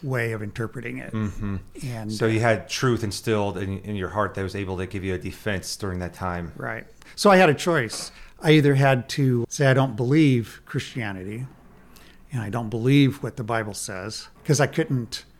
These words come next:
Speaker 1: I couldn't just do it halfway. And
Speaker 2: Mm-hmm.
Speaker 1: so it was either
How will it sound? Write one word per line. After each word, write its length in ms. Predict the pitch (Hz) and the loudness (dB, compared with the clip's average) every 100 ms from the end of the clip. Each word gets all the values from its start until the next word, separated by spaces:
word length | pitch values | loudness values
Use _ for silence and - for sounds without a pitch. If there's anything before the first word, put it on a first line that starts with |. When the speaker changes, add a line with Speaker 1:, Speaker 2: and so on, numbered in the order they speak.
| _ _ - | _ _ -6
Speaker 1:
I 80 | |
couldn't 420 | 147 160 139 123 120 | -2 -2 0 -2 -2
just 220 | 151 - - - | -8 -10 -14 -8
do 140 | 139 | -6
it 80 | 135 | -6
halfway. 540 | 127 107 - 120 135 - - - - - - - | -6 -6 -8 -12 -12 -16 -16 -16 -16 -16 -16 -4
And 220 | 156 117 | -2 -2
Speaker 2:
Mm-hmm. 140 | - 98 | -2 -2
Speaker 1:
so 220 | 120 113 | -2 -2
it 140 | 190 | -2
was 160 | 131 113 | -2 0
either 400 | 139 127 110 104 | 0 0 0 -2